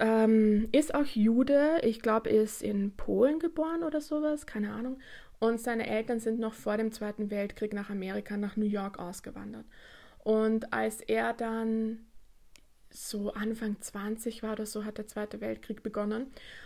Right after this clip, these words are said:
Und er war aber Jus-Student. Also das ist auch schon mal eine ganz andere Story, wie er überhaupt zu dem Jus-Studium gekommen ist. Ähm, aber er war dann auf jeden Fall Jus-Student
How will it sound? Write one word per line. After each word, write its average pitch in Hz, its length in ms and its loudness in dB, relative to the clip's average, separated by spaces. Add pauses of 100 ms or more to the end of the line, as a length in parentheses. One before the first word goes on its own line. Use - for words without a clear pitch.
(220)
Und 220 280 6
er 240 220 2
war 262 120 2
aber 233 140 0
Jus-Student. 208 800 -2
Also 208 160 4
das 220 160 8
ist 220 240 -4
auch 226 140 0
schon 240 160 -4
mal 226 60 0
eine 214 180 0
ganz 220 280 -2
andere 208 280 -2
Story, 214 480 2
wie 214 120 4
er 220 100 8
überhaupt 208 360 -2
zu 220 120 -6
dem 208 200 4
Jus-Studium 214 680 0
gekommen 202 480 -4
ist. 220 260 0 (560)
Ähm, 220 540 2 (720)
aber 233 200 2
er 214 120 2
war 220 140 2
dann 214 120 4
auf 214 120 -2
jeden 208 200 0
Fall 208 140 -6
Jus-Student 208 800 -6